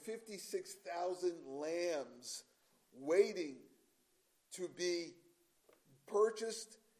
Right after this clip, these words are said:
and then executed for Passover. Did you get that? Two hundred and fifty-six thousand lambs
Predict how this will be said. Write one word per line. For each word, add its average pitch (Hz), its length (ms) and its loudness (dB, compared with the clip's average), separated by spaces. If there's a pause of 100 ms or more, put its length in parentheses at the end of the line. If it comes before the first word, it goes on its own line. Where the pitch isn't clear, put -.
(220)
and 156 200 4
then 175 200 4 (1120)
executed 175 640 0
for 156 100 -10
Passover. 165 800 0 (960)
Did 170 120 -12
you 196 80 6
get 202 80 8
that? 220 140 6 (540)
Two 247 320 -6
hundred 214 360 -2
and 151 120 -2
fifty-six 214 800 -6
thousand 175 520 0 (160)
lambs 151 440 -4